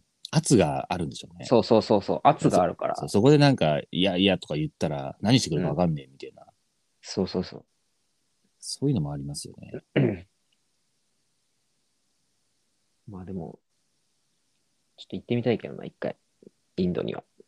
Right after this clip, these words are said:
Speaker 1: いや、すごいな。勇気ありますね。
Speaker 2: 行きたくない。
Speaker 1: いやー、行きたくないな、正直。
Speaker 2: 海外、あんま行きたくない。
Speaker 1: 海外ね、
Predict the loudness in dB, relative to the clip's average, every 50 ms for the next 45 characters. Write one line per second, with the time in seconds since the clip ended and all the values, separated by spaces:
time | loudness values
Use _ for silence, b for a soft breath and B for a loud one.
0 | _ _ _ _ _ _ _ _ _ _ _ _ _ -6 -4 -2 -2 -4 -6 -6
1 | -6 -2 2 4 4 4 2 -2 -6 -12 -16 -20 -20 _ _ _ _ _ _ _
2 | _ _ _ _ _ _ -2 -2 0 -2 -4 -8 -8 -12 -12 -14 -14 -16 -18 -18
3 | -20 _ _ _ _ _ _ _ _ _ _ _ _ _ _ _ _ _ _ _
4 | _ _ _ _ _ _ _ _ _ _ _ -10 -2 0 2 4 4 4 4 4
5 | 2 0 _ _ _ _ _ _ _ _ _ _ _ _ _ _ _ _ _ _
6 | _ _ _ _ -10 -8 -8 -8 -10 -10 -10 -12 -12 -14 -16 -16 -6 -4 -2 -2
7 | 0 -2 -2 -4 -6 -6 -4 -4 -4 -4 -6 -8 -14 -16 -18 -20 _ _ _ _
8 | _ _ _ _ _ _ _ _ _ _ _ _ _ _ _ _ -20 _ _ _
9 | _ -4 0 2 4 4 4 4 4 2 -2 -4 _ _ _ _ _ -4 -2 0
10 | 0 -2 0 -2 0 0 0 0 -2 -4 -10 _ _ _ _ _ _ _ _ -8
11 | -6 0 4 4 6 6 4 2 -2 -2 -4 -4 -4 -6 -8